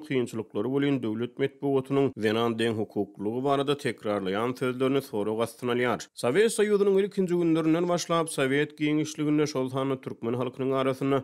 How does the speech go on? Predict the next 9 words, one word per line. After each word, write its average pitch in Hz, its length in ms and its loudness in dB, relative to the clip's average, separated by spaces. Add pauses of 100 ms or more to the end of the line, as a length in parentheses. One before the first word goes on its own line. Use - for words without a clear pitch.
(120)
döwrebaplaşmak 127 920 2
syýasaty 180 460 0
astynda 170 400 -4
Türkmen 156 400 -2
zenanynyň 156 520 4
emansipasiýasy 123 920 -2 (160)
olaryň 113 440 0
döwletiň 120 420 -2
we 165 200 2